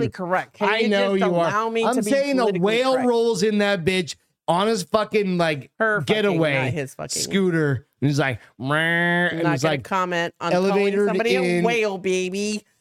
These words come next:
Speaker 2: That's just rude. Um, no, the bigger you are, the probably harder it is to take care of yourself.
Speaker 1: I understand that. Okay, so that's why I'm going the opposite direction.
Speaker 2: But it doesn't
Speaker 1: Does a
Speaker 2: mean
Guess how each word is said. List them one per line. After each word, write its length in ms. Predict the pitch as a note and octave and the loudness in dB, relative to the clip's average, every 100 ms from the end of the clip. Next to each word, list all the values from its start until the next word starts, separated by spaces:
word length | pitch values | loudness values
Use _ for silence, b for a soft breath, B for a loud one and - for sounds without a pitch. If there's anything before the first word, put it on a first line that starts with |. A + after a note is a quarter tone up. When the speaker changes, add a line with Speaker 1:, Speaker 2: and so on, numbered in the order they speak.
| - | -4
Speaker 2:
That's 160 | G3+ A#3 | -4 -4
just 160 | G3 | -6
rude. 380 | F3 G3 D#3 C#3 _ _ _ | -2 0 -2 -6 _ _ _
Um, 380 | A3 B3 B3 A3+ B B | -2 0 0 -2 B B
no, 300 | D#4 D#4 G3 - C#4 | -2 -2 -4 -8 -6
the 80 | |
bigger 340 | A#3+ D4 D4 F4 | -2 -2 -2 -2
you 200 | E4+ D#4+ | 0 0
are, 180 | D4 C#4 | 0 -2
the 80 | B3+ | -2
probably 360 | A#3+ A3 G#3+ | -2 0 -2
harder 360 | G3+ G3+ F#3+ G#3 | 0 -2 0 0
it 60 | |
is 100 | G3+ | -2
to 60 | G3+ | -4
take 160 | B3 A#3+ | -8 -4
care 200 | G#3+ D3+ | -2 -2
of 80 | C3+ | -4
yourself. 440 | C3+ B2+ E3+ - | -6 -4 -4 0
Speaker 1:
I 120 | F3+ | 0
understand 440 | F#3+ F#3+ D#3 E3 C3 | 2 0 0 0 0
that. 140 | G#2 - | -4 -6
Okay, 180 | D3 D3+ | -2 -2
so 120 | D#3 | -2
that's 300 | D3 F3+ - | 0 0 0
why 180 | G#3 G3 | 0 0
I'm 140 | F#3+ | 0
going 240 | F3 E3+ D3+ | 0 0 0
the 180 | D#3 - | -4 -2
opposite 420 | C#3+ C#3+ - D#3 | -2 -2 -2 -4
direction. 400 | A2+ C3 A#2 - | 0 0 0 0
Speaker 2:
But 180 | D4+ - | 0 0
it 120 | C4 | -2
doesn't 240 | C4 C4 C#4 | -2 -2 0
Speaker 1:
Does 120 | D3+ | 0
a 40 | |
Speaker 2:
mean 280 | C4+ - - | 0 0 0